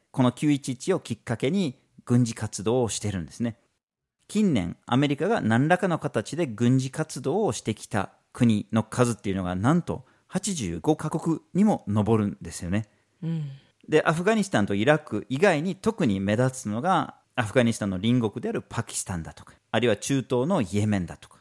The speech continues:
Speaker 1: あるいは東アフリカのソマリアだとか、こういうような国でアメリカが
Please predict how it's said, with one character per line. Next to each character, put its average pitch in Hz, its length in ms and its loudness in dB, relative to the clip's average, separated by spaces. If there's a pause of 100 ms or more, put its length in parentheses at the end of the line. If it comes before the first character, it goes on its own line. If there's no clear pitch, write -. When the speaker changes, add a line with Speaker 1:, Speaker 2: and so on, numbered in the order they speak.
Speaker 1:
あ - 80 -2
る 127 80 0
い - 20 2
は 120 180 4
東 120 440 2
ア 127 60 4
フ 113 160 -6
リ 107 80 -6
カ 95 140 -6
の 90 240 -8
ソ - 220 -2
マ 110 140 4
リ 101 140 -2
ア - 20 -6
だ 76 120 -10
と - 120 -20
か、 - 140 -20 (240)
こ 196 180 6
う 202 60 6
い 190 200 0
う 180 40 -2
よ 175 180 0
う 165 40 -2
な 175 100 -2
国 156 280 -4
で 220 220 -2 (220)
ア 139 80 0
メ 156 100 4
リ 143 120 2
カ 110 120 -2
が 135 300 0